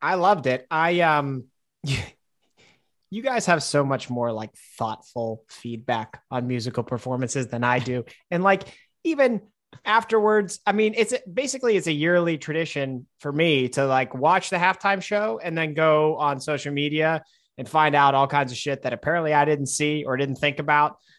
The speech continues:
Um, so, like, <laughs> I just thought it was really good. Like, they were all artists that I, I loved. Um, although, like, I don't, this is probably unpopular, but, like, I, I feel like Kendrick didn't make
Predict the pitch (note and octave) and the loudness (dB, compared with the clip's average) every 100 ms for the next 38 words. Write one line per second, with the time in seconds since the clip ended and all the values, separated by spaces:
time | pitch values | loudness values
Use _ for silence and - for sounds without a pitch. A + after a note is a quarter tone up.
0 | _ C3 B2+ B2 A#2+ B2 - _ - - | _ -4 -2 -2 -4 -10 -16 _ -14 0
1 | F3 D#3 D#3+ D3+ D#3 E3 C#3+ - F3 - | 4 6 4 2 2 2 2 -4 -8 -10
2 | _ _ _ _ _ _ _ _ _ _ | _ _ _ _ _ _ _ _ _ _
3 | - D3+ D#3 - D3+ C#3 B2+ C#3+ C#3+ B2+ | -10 -10 -8 -2 0 0 -6 -4 -4 -4
4 | B2 D3+ C#3+ C#3+ C#3 D#3 D#3 D#3+ D#3 D3+ | -2 -2 2 0 4 6 6 6 6 4
5 | D3+ D#3 - D3+ C#3 C3+ C#3 C3+ C3 - | 4 0 0 -2 0 2 2 2 -4 -6
6 | C#3 C#3 C#3+ C#3+ D3+ C#3+ _ _ B2+ B2 | -6 -2 0 0 0 -6 _ _ -4 -2
7 | A#2+ A#2+ A#2 _ E3+ G3+ G3+ G3+ G3+ G3+ | -2 -6 -12 _ 2 6 6 4 4 0
8 | F#3+ - F#3+ F#3 E3+ - _ _ _ _ | 0 0 2 4 0 -8 _ _ _ _
9 | D3+ D#3 - - D3 C#3 C3 C3 B2+ B2+ | -10 -10 -8 -2 0 2 0 0 -2 -2
10 | C3+ B2+ C3+ C3 - E3 - _ _ _ | -4 -4 -4 -6 -6 -8 -10 _ _ _
11 | _ _ _ _ _ _ D#3+ E3 G3+ F3 | _ _ _ _ _ _ -2 4 6 6
12 | - D3 C3+ C3 - C3 B2+ A#2 | 2 0 0 -2 -2 -4 -4 -6